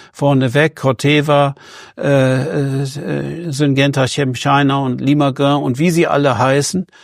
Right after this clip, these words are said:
Äh, die legen fest, äh, dass man doch unheimlich viel Geld ausgeben muss für die neuen Gentechniken. Äh, bei den neuen Gentechniken ist das Problem, da sind überall Patente drauf. Das heißt, äh,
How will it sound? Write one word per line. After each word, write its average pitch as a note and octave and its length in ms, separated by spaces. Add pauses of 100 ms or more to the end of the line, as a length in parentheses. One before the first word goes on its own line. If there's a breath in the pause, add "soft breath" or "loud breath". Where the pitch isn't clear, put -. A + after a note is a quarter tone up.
(760 soft breath)
Äh, C#3 120
die E3+ 460 (140)
legen C#3+ 440
fest, D3+ 520
äh, D#3 360
dass D3+ 240
man D#3 220
doch D3 180
unheimlich D3+ 480
viel D#3 220
Geld D3+ 320
ausgeben D3+ 540
muss D#3 240
für D3+ 260
die D#3 160
neuen D#3+ 320
Gentechniken. C3+ 880 (100)
Äh, C3+ 540
bei D3 460
den D3 160
neuen D3 280
Gentechniken C#3+ 760
ist D#3+ 320
das F3 100
Problem, F3 600 (440 loud breath)
da E3+ 140
sind D#3+ 160
überall D3 300
Patente F#3 500
drauf. B2 340
Das D3+ 200
heißt, D#3+ 400
äh, D#3 380